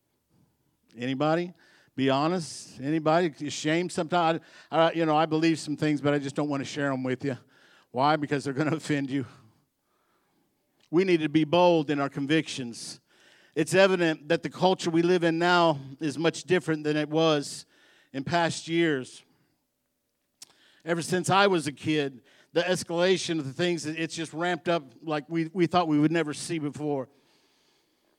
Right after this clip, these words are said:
We have watched things that we never thought we would be seeing in our culture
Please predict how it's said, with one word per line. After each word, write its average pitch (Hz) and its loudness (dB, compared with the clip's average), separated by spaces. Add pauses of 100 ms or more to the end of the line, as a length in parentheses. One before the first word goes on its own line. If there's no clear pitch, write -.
(1080)
We 196 6
have 185 4
watched 208 2
things 208 0
that 190 -2
we 180 0
never 180 0
thought 190 2
we 180 0
would 170 -4
be 165 -4
seeing 190 -2
in 175 0
our 156 -2
culture 190 -2